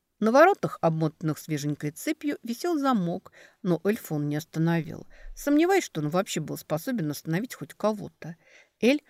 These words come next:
подёргав плющ, убедился, что тот достаточно прочен, и, ухватившись за стебель, взлетел на ограду. Ещё и руку мне подал. «Мило, руку я приняла». А уже наверху натянул перчатки.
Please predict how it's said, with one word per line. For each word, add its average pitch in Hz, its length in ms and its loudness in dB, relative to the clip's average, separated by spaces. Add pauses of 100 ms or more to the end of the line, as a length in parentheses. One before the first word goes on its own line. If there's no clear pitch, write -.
(160)
подёргав 262 540 2
плющ, 208 440 -4
убедился, 262 480 0
что - 200 -8
тот 269 220 -4
достаточно 240 580 -4
прочен, 160 600 -6
и, 170 80 -2
ухватившись 156 760 -4
за 147 120 -4
стебель, 254 420 -4
взлетел 165 400 -6
на 151 200 -4
ограду. - 520 -10 (300)
Ещё 240 340 0
и 226 80 2
руку 156 300 0
мне 127 200 -6
подал. 104 480 -12 (160)
«Мило, 294 440 0 (240)
руку 147 300 -4
я 302 140 2
приняла». 190 600 -4 (640)
А 175 120 4
уже 165 280 0
наверху 165 600 0
натянул 165 420 -4
перчатки. - 800 -12